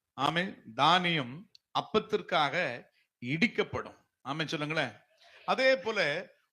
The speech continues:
ஒரு அப்பமா இருக்கிற வரையிலும் அது பயன்படாது. அது பிற்கப்படும் பொழுதுதான் அது அநேகருக்கு பயன்பட முடியும். ஆமென் சொல்லுங்களேன். இந்த பிற்கிற அனுபவம் என்பது நம்முடைய வாழ்க்கையில பாடுகள். ஆமென் சொல்லுங்களேன்.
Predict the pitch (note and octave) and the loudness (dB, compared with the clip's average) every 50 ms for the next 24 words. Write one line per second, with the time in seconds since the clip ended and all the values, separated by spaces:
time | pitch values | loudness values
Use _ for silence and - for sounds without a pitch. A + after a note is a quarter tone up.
0 | _ _ E3+ F#3+ F#3 F3 F3+ F#3+ - - - C#4+ C4+ C#4 C4+ B3+ A3 E3+ F#3+ A#3 | _ _ 2 4 4 4 4 2 0 0 -2 0 2 2 0 0 0 -4 -4 -6
1 | C4+ C4 - - C#4+ C4 B3 A3 G#3 G3 G3+ G3+ G3+ G#3 F#3+ G3+ F3+ E3+ F3 E3+ | -6 -6 -4 0 2 2 4 4 4 2 2 2 0 -2 -4 -2 -2 -2 -2 -2
2 | D#3 B2+ D#3 E3 G3 G#3 G3+ F3+ F3+ D#3+ D3+ C#3 C3+ C3+ D#3 D3+ C3+ B2 A#2+ B2+ | -2 -2 -2 -2 -2 -4 -4 -4 0 0 0 0 0 -2 -4 -4 -4 -4 -6 -8
3 | - - _ _ _ _ _ _ _ A#2+ A#2+ A#2+ A#2 - _ - G3 F#3+ - - | -10 -14 _ _ _ _ _ _ _ -10 -8 -8 -12 -14 _ -6 -6 -6 -4 -2
4 | - F3 - - G3+ G3 F#3+ F3 E3+ E3 D#3 D#3 D3+ D#3 D3 C#3 C3 C3+ E3 - | -2 -2 -2 0 -2 -2 0 0 0 0 0 2 2 2 2 2 0 -2 -8 -16
5 | _ _ _ _ _ _ - F3+ - B2 - A2+ A#2+ C3+ C#3+ D3 D3+ D3 C#3 C3 | _ _ _ _ _ _ -4 0 0 0 -2 0 -2 -2 -2 -2 -2 -2 -2 -2
6 | B2+ - C#3+ - - G2 A#2 A#2+ A#2 G2+ G2+ G#2+ F#2 G2 G2+ F#2 G#2 G2+ - _ | -4 -6 -8 -6 -6 -6 -6 -8 -8 -8 -8 -8 -8 -8 -10 -10 -10 -12 -14 _
7 | _ _ _ _ _ _ _ _ _ _ B2+ C3+ C#3 C#3+ C#3 C3 - D3 C#3 C#3+ | _ _ _ _ _ _ _ _ _ _ 0 0 2 2 0 0 0 -2 -2 -2
8 | C#3 D3 D3 C3 A#2 G#2+ - - _ _ _ - - - - - - - - B3+ | -2 -2 -4 -4 -4 -8 -16 -20 _ _ _ -20 -20 -20 -20 -20 -18 -6 -6 -6
9 | - - - A#3 - - - C#4+ C4+ C4 A3+ G3 G3+ A3+ G#3 A3+ A3 G3+ F3 E3 | -6 -4 -8 -8 -8 -8 -4 -2 0 0 0 0 -2 -2 0 0 0 0 -4 -6
10 | D#3+ D#3+ D#3 D3+ D3+ C#3+ C#3+ C3+ B2+ A2+ A2+ _ C3+ C3+ C3+ C3+ C3+ C3 C3 C#3 | -8 -4 -4 -4 -4 -2 -4 -6 -6 -10 -14 _ -12 -8 -4 -4 -4 -2 -2 0
11 | D#3 D#3+ D#3+ D3+ - - C#3+ C3 B2+ A#2 - _ - - C#3+ D#3 E3 E3+ D3+ D3+ | 0 0 -2 -4 -8 -10 -8 -8 -8 -8 -10 _ 0 2 4 4 4 2 0 -2
12 | A#2+ C3 A#2 A2 - B2+ C#3 D#3+ E3+ E3+ D3+ - D#3 D3+ D3+ D3+ D3+ C3 A2+ - | -4 -6 -12 -10 -6 -4 -4 -2 -2 -4 -4 -2 -4 -4 -2 -2 -2 -2 -4 -8